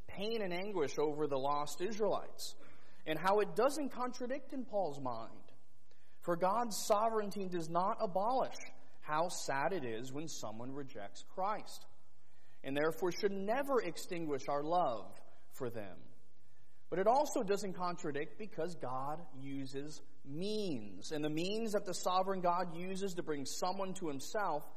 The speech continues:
is the preaching of the gospel, which is made clear in one chapter later in chapter ten.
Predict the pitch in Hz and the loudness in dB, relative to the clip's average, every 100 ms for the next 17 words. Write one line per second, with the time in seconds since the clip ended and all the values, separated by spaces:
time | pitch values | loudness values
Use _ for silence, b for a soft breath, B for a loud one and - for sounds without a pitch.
0 | B B 165 165 214 - 220 202 - 113 | B B -2 0 0 0 -4 -4 -4 -4
1 | 120 170 b b b b 165 190 185 262 | -4 -4 b b b b 0 2 4 4
2 | - - 139 180 226 180 202 208 185 233 | 2 0 2 2 0 0 0 0 0 0
3 | 247 196 151 170 208 - 202 202 185 170 | 2 2 2 0 0 -2 -2 -2 -2 0
4 | 208 196 139 127 151 147 160 - 214 214 | 0 -2 -2 -2 -2 -2 -4 -2 -2 -2